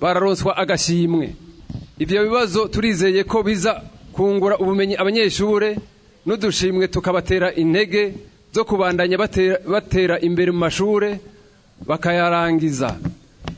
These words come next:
bagashika ku bwigenge mu iterambere, kuko amashure ariyo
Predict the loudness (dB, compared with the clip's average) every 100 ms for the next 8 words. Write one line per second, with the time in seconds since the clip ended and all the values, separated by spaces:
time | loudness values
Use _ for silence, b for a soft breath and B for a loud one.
0 | -4 -2 0 0 -2 -2 0 0 0 0
1 | 0 0 0 0 0 0 0 0 -2 0
2 | 0 0 0 0 0 0 0 0 -2